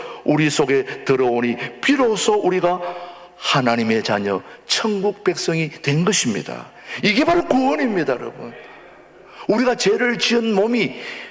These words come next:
그대로 삼 차원에 머물 때는 사 차원으로 들어갈 수가 없습니다. 삼 차원에 있는 우리의 몸에 사 차원에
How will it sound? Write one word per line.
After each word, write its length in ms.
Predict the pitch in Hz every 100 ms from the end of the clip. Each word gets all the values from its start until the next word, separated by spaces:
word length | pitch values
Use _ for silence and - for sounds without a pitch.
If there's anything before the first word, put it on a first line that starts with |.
| - -
그대로 320 | 180 208 220
삼 320 | 190 196 208
차원에 380 | 190 202 185 185
머물 260 | 175 175 170
때는 400 | 175 175 233 - - - - -
사 380 | - - 208 -
차원으로 600 | - 208 196 185 180 175
들어갈 320 | 170 214 202
수가 280 | - 196 143
없습니다. 560 | - 120 110 110 - - - -
삼 400 | - 196 214 220
차원에 460 | - 196 190 190
있는 280 | 185 185 185 151 160 135
우리의 300 | 156 175 160
몸에 580 | 143 156 160 127 - - -
사 340 | - - 156 156
차원에 680 | - 160 135 131 131 92 -